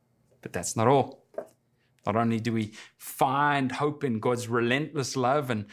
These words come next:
unstoppable glory and imminent nearness through Jesus, but also the scriptures remind us that if nothing else will give us hope in this world,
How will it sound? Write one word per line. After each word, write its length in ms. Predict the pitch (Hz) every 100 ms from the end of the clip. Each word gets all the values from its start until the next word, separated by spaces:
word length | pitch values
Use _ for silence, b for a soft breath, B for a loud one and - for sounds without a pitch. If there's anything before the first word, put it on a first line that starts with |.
| B B
unstoppable 1000 | 147 143 - - - 165 - 151 147 147
glory 580 | 123 131 143 160 175 139
and 180 | 104 - _
imminent 460 | 190 165 151 147 156
nearness 680 | 135 139 147 147 160 -
through 240 | - 143 120
Jesus, 480 | 117 131 131 151 143
but 160 | 131
also 500 | 170 214 120 107 160 - b b b b _
the 80 | -
scriptures 480 | - 190 185 156 123
remind 400 | 127 117 113 110
us 360 | 147 - - - _ _ _
that 160 | 123 156
if 160 | 151
nothing 480 | 151 139 170 - 165
else 320 | 160 180 -
will 100 | 147
give 200 | 131 143
us 180 | 135 123
hope 320 | - 143 131
in 140 | 139 120
this 180 | 117 -
world, 520 | 185 156 113 143